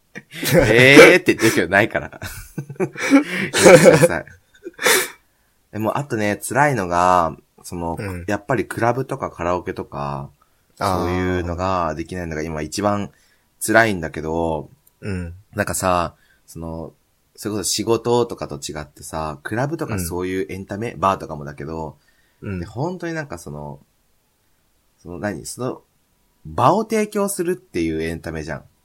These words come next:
Speaker 2: うん。
Speaker 1: で、それってデジタルに置き換えられるかっつったら結構難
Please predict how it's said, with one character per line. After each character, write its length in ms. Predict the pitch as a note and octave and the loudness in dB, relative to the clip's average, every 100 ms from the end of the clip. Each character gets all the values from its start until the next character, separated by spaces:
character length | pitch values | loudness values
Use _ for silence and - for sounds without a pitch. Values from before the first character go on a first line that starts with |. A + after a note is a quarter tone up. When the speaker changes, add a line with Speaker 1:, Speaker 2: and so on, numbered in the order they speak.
| _ _ _ - | _ _ _ -12
Speaker 2:
う 120 | G2 | -8
ん。 280 | E2+ E2+ F#2 _ _ _ _ | -8 -10 -16 _ _ _ _
Speaker 1:
で、 80 | - | -16
そ 140 | - F3 | -8 -6
れ 80 | |
っ 40 | A#3 | -6
て 180 | - C3 | -6 -2
デ 160 | E3 | -2
ジ 120 | A3+ | -2
タ 120 | A3+ D3 | -4 -4
ル 80 | |
に 100 | E2+ | -6
置 220 | D#2 F2 - | -8 -10 -8
き 80 | |
換 80 | D#3 | -4
え 40 | D#3 | -2
ら 120 | E3+ | -2
れ 80 | E3+ | -4
る 40 | |
か 60 | A2+ | -6
っ 40 | |
つ 80 | - | -8
っ 20 | |
た 80 | F#2+ | -10
ら 80 | D#2 | -10
結 160 | A2+ | -10
構 80 | - | -8
難 160 | D#2+ | -6